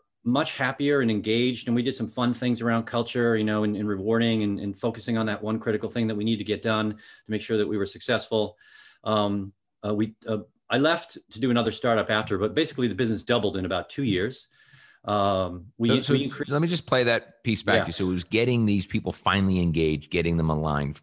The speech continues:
Speaker 2: really was, was instrumental, pivotal in turning the business around.
Speaker 1: Exactly. And I look
Speaker 2: So
Speaker 1: back and like, "Wow, this, this stuff <laughs> really works," right?
Speaker 2: It works, right.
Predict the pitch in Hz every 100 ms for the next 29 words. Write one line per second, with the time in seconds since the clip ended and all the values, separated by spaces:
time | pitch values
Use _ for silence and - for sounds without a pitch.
0 | - 85 95 98 92 87 82 80 - -
1 | _ _ - 82 - - _ _ _ 120
2 | 123 - 107 92 87 85 76 - 110 90
3 | 87 82 73 - 82 73 65 71 67 -
4 | - - _ _ _ _ _ 117 104 82
5 | - _ _ - 151 151 135 165 170 151
6 | 120 - - 151 180 - 104 165 190 -
7 | 143 175 - 185 170 147 170 147 - -
8 | 113 160 156 73 64 - - - 69 62